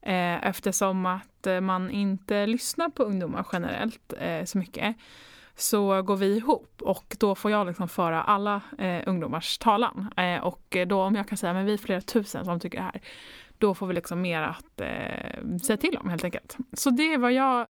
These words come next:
jobbar med, att få unga att vilja vara med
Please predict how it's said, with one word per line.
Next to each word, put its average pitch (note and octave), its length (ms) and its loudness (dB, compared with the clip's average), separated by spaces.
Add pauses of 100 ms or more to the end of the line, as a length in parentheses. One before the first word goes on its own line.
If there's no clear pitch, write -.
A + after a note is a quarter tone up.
jobbar G3+ 280 0
med, - 160 -4 (120)
att - 360 -6 (1080)
få A#3 520 2 (140)
unga A3 320 4
att G3+ 80 -2
vilja A3 220 4
vara A3+ 80 6
med C4 140 6